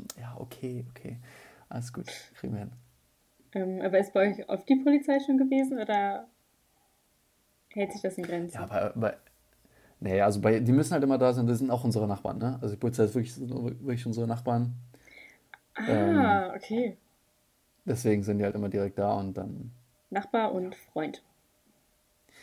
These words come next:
Speaker 2: Auf jeden Fall, die, die konnten die ganze Sache nicht wirklich beruhigen. Aber, apropos beruhigen, <laughs> hast du, hast du irgend so eine Sache, ähm, oder irgendeinen Menschen oder so,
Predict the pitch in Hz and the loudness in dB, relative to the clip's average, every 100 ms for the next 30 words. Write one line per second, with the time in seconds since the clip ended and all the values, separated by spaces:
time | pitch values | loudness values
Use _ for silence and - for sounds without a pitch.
0 | - - _ 120 117 107 104 101 110 101 | -20 -20 _ -8 -6 -2 0 0 0 0
1 | 101 104 107 _ - 156 120 110 104 101 | -2 -4 -10 _ -14 -10 -6 -4 -4 -4
2 | 101 - 127 104 104 101 98 98 - _ | -4 -6 -6 -6 -2 -2 -2 -4 -10 _
3 | _ _ _ _ _ _ - 120 - 110 | _ _ _ _ _ _ -6 -6 -4 -4
4 | 117 104 - - 107 104 98 98 - _ | -2 -6 -8 -6 -2 -2 -4 -8 -12 _
5 | _ _ _ _ _ _ _ - - - | _ _ _ _ _ _ _ -20 -20 -20
6 | _ - 131 104 95 - - 131 123 127 | _ 4 6 4 2 -10 -8 -6 -4 -6
7 | - - 131 127 131 120 123 - - - | -8 -2 2 6 6 6 0 -4 -10 -16
8 | _ _ _ - - - 175 147 123 139 | _ _ _ -20 -16 -14 -14 -2 4 4
9 | - 175 175 - - - - - 120 123 | 6 4 2 -8 -20 -20 -20 -6 -4 0
10 | - 139 123 120 110 117 123 131 131 - | 4 4 6 4 4 2 2 0 -2 -14
11 | _ _ _ _ _ _ _ _ - 110 | _ _ _ _ _ _ _ _ -2 0
12 | 101 101 101 104 _ - - - - 120 | 0 0 -2 -6 _ -20 -20 -16 -2 4
13 | 101 110 107 104 131 - 131 120 120 131 | 4 4 2 2 0 -2 0 0 2 0
14 | 147 | -4